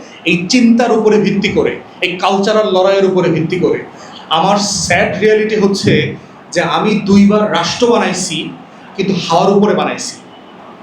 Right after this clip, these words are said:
খালি আমি বুঝছি যে এটা ভালো না, খালি এটা ভালো না বলে আমার একটা জিনিস দরকার, কিন্তু আসলে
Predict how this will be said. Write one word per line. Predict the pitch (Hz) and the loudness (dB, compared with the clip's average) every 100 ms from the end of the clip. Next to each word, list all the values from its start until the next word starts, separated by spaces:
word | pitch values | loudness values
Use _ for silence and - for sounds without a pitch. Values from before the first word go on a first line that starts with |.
| - - - - - - - - - - | -20 -20 -20 -20 -20 -20 -20 -20 -14 -6
খালি | 190 | -2
আমি | 220 233 | 0 -2
বুঝছি | 233 240 262 - | 0 0 2 2
যে | 269 277 | 2 0
এটা | 240 214 247 | 0 0 0
ভালো | - 202 202 | 0 2 2
না, | 202 - - | 2 -2 -6
খালি | 185 208 196 | -2 0 0
এটা | 240 | 0
ভালো | 254 196 | -2 0
না | 240 247 | 0 2
বলে | 254 262 | 0 0
আমার | 226 214 | 0 -2
একটা | 233 | -2
জিনিস | 185 220 202 | -2 -2 0
দরকার, | 214 196 147 110 - - - - - - - - | 0 -2 -6 -8 -14 -20 -20 -20 -20 -20 -16 -6
কিন্তু | 196 202 | 0 0
আসলে | 185 208 233 247 247 | 0 0 2 2 2